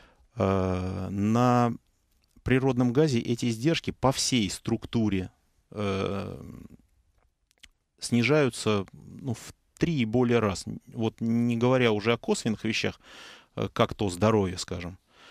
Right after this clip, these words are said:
Э, экономия налицо. И с моей точки зрения, э,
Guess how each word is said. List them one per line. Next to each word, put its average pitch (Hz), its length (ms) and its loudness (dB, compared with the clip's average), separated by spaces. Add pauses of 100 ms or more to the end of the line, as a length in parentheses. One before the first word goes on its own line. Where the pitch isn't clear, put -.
(680)
Э, 98 500 0
экономия 151 560 2
налицо. 131 640 0 (340)
И 123 140 -2
с - 120 -4
моей 175 160 2
точки 139 300 -4
зрения, 123 640 0
э, 98 600 -10